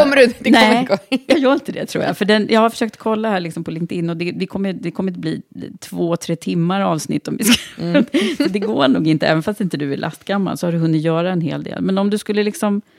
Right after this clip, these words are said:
Speaker 2: nämna några highlights kring, liksom, det du faktiskt har, som har format dig eh, kring dina yrkesval.
Speaker 1: Mm.
Speaker 2: För det har ju, du har ju gjort lite olika saker och de senaste åren är du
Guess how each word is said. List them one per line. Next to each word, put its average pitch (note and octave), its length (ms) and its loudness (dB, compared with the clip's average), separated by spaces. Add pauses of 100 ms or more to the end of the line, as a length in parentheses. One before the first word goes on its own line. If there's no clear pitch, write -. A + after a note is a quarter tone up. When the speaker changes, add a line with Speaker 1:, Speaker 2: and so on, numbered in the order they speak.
(360)
Speaker 2:
nämna G#3 600 2
några F#3+ 240 -2 (100)
highlights G3+ 720 -2
kring, D#3 560 -2
liksom, D#3+ 500 -8
det D#3 220 -4
du D3+ 200 -6
faktiskt - 400 -14
har, D#3 220 -4
som F#3 160 -2
har E3+ 80 0
format F3+ 420 -4
dig F3 320 -2 (560)
eh, - 680 -8 (100)
kring F#3+ 220 0
dina F3+ 300 -2
yrkesval. F3+ 1700 -2 (100)
Speaker 1:
Mm. F#3 280 -4 (120)
Speaker 2:
För - 120 -4
det G#3 80 4
har A3+ 160 4
ju, A3+ 60 0
du G#3 120 -2
har A3+ 100 2
ju A#3+ 100 0
gjort A#3 200 -4
lite B3 140 -2
olika A3+ 380 -2
saker - 640 -6
och F3 200 -2
de F3+ 300 -6
senaste F3 360 -4
åren E3 260 -4
är D#3+ 80 -4
du D#3 260 -8